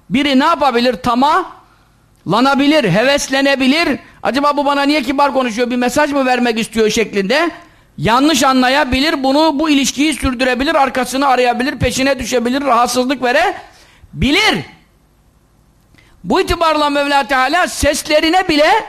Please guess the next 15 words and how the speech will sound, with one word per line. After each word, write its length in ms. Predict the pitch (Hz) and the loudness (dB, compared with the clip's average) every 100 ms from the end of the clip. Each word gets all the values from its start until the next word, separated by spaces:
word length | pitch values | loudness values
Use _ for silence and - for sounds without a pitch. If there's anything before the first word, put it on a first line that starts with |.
| - _ _ _ _ _ _ - | -12 _ _ _ _ _ _ -2
kadının 640 | 226 302 381 349 277 233 | -2 0 0 2 0 0
erkekle 540 | 254 285 330 359 311 262 | 0 0 -2 -2 -2 -4
konuşurkenki 960 | 226 254 285 339 381 311 262 233 214 | -2 -2 -2 -2 -2 -2 -2 -2 -4
ses 380 | - 302 370 - | 0 0 0 0
tonajına 640 | 247 294 330 269 330 403 | 0 2 2 2 0 0
bile 160 | 370 359 453 403 - | 0 2 2 0 0
hudut 380 | - 403 494 494 | 0 2 0 -2
getiriyor, 400 | 440 392 330 285 | -2 -2 0 0
tahdit 420 | 349 302 453 494 | 0 -2 -4 -2
koyuyor 320 | 466 415 339 | 0 0 0
Kur'an-ı 340 | 320 294 277 220 | 2 2 2 0
Kerim. 280 | 226 175 - - _ _ _ _ _ _ _ _ _ _ _ _ _ _ _ _ - | -2 -2 -6 -20 _ _ _ _ _ _ _ _ _ _ _ _ _ _ _ _ -4
Her 340 | 247 392 392 | 0 0 0
şekilde 600 | 277 - 302 294 294 359 | -4 -4 -4 -2 -2 0
konuşamaz. 600 | 311 330 285 381 285 170 | 0 0 0 0 0 -2